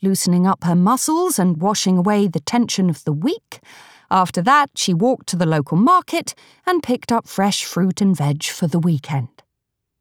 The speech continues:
Saturday and Sunday were entirely her own. She intended to keep it that way.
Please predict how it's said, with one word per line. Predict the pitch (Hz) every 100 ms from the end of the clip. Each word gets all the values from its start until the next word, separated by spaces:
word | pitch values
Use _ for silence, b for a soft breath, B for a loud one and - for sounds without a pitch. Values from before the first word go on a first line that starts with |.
| _
Saturday | - 175 165 165 165 151
and | 143 143
Sunday | - 339 220 147 165 175 _ -
were | 170 160
entirely | 156 151 - - 220 220 220 220 220
her | 196 190 170
own. | 143 139 139 127 _ _ _ _ - 147
She | 165 - 160
intended | 147 139 170 160 147 139
to | -
keep | - 262 226 156
it | 147
that | 143 135 151
way. | 139